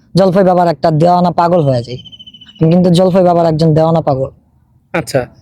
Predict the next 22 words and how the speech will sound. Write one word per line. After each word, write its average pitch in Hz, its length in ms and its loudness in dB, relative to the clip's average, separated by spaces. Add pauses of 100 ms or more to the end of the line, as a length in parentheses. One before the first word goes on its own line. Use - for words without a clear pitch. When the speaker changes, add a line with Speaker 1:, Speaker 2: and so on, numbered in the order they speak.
(280)
Speaker 2:
এখন 202 420 0
ইয়ে 220 180 2
হইছে, 165 280 0
এই 151 220 2
যে 160 380 2 (100)
কি 185 100 -2
বলে, 190 360 2 (1300)
তো 202 320 2 (640)
আপনার 208 300 0
তো, 214 280 2
আপনি 226 260 0
তো 262 100 0
সুখ - 260 -2
না 254 80 0
কেন 185 180 0
তাইলে? 120 260 -4 (680)
জলপাই 214 320 2
বাবার 208 220 2
এত 220 220 0 (300)
কিছু 208 200 -2 (100)
পেলেন 196 280 2
আপনি। 165 360 -2